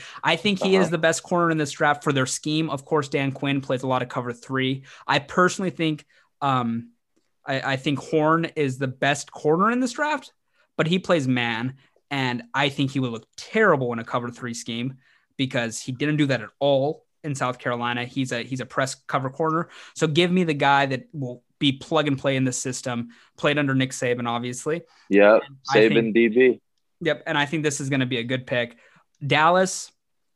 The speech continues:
Speaker 1: it's not a flashy pick, honestly, right? But they don't need flashy picks. I think they're gonna take this guy. I know that, I know that Sewell, Sewell, Sewell hasn't gone yet, and realistically, Sewell would go here. Okay, like,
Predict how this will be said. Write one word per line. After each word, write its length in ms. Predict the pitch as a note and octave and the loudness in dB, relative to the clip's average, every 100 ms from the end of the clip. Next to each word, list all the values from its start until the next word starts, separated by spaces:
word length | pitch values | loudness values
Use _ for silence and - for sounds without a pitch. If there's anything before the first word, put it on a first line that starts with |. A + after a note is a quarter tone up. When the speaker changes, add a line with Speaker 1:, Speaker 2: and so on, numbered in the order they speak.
| _ _ _ _ | _ _ _ _
Speaker 1:
it's 160 | F3+ - | -2 4
not 200 | A3 G#3+ | 4 4
a 40 | |
flashy 360 | F#3+ G#3+ G3+ D#3+ | 4 4 4 2
pick, 180 | C#3 C3 | 0 0
honestly, 380 | B2 B2 A2 A#2+ | -4 -6 -10 -6
right? 260 | A#2 C3 | -6 -4
But 100 | C#3+ | 0
they 120 | C#3+ | 2
don't 140 | F3+ E3 | 2 2
need 180 | E3 C#3 | 0 0
flashy 360 | C3+ B2 - | -2 -2 -6
picks. 420 | A#2 B2 A#2+ - - - - _ C#3 | -6 -6 -6 -10 -18 -20 -20 _ 0
I 140 | D#3 | 2
think 240 | D#3 F#3+ | 2 2
they're 120 | D#3 D3+ | 4 2
gonna 160 | D3 | 0
take 360 | B2+ - F#3 F3+ | -2 -4 -4 -4
this 220 | F3 - | -6 -2
guy. 420 | D3+ C#3 C3+ C3+ - - - | 0 2 2 -2 -8 -10 -2
I 100 | D#3+ | 2
know 160 | F3 | 4
that, 200 | F#3 E3 D#3 | 4 0 2
I 100 | D#3+ | 2
know 140 | F3 | 4
that 180 | E3 C3 | 2 0
Sewell, 380 | - F3 F3 - | -2 0 0 -2
Sewell, 420 | - D#3+ D#3 D#3+ | -6 2 2 2
Sewell 320 | - - F#3 F3 | -2 0 2 2
hasn't 300 | F3 F3+ E3+ | 2 0 2
gone 180 | F3 F3 | 2 2
yet, 300 | F3+ F#3+ _ _ _ - | 0 -2 _ _ _ -2
and 180 | D#3+ D#3+ | 2 4
realistically, 560 | F3+ D#3 D3+ - D#3+ | 6 4 2 -2 -2
Sewell 280 | C#3 D#3 D#3 | -2 -2 0
would 100 | D3+ | 0
go 140 | C#3 C3+ | 0 0
here. 340 | C3+ D3+ - - | 0 -2 -6 -10
Okay, 360 | C3 C3+ C3+ C3+ | -4 -2 -2 -4
like, 240 | C3 A#2+ | -6 -6